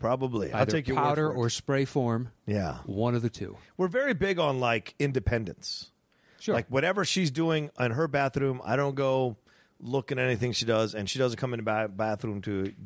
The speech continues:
Speaker 1: do anything. So I think it's a, it's a good system that works for us. And she, and, and you know, I, it's so funny to me 'cause she thought, "Well, we'll share the main bathroom, and then we'll have that as a guest bathroom."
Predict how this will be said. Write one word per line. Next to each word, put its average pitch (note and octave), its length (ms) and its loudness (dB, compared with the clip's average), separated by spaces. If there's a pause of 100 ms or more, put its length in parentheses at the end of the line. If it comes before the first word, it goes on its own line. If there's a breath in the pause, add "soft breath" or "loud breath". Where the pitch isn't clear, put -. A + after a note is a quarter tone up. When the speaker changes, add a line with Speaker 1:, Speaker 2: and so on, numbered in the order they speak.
(100)
Speaker 1:
do A2+ 180 4
anything. G#2 420 0
So G#2 220 2 (360 loud breath)
I B2 100 2
think D3+ 160 4
it's C3+ 140 0
a, A#2+ 60 2 (200)
it's C#3+ 320 0
a F3 60 4
good E3+ 200 0
system C#3 360 0
that A2+ 80 2
works G#2 200 2
for - 200 -6
us. - 340 -8 (380 loud breath)
And G3 200 0
she, D3 260 -2
and, C3+ 200 0
and D3+ 220 0
you G3 80 2
know, F#3+ 240 0
I, E3+ 140 0
it's F#3 180 0
so A3+ 100 2
funny G3+ 220 0
to - 100 -6
me C#3 100 2
'cause A#2+ 120 -4
she F3+ 100 0 (160)
thought, C3 340 -2 (280 loud breath)
"Well, C4 120 0
we'll A#3+ 100 0
share B3 300 2
the F#3 80 0
main F3 260 2
bathroom, G2 760 0 (440 soft breath)
and C3+ 160 2
then C#3+ 140 2
we'll B2 120 0
have C#3 280 2
that A#2+ 140 2
as G#2 120 -2
a G2+ 40 -4
guest A2+ 320 -2
bathroom." F2+ 500 -2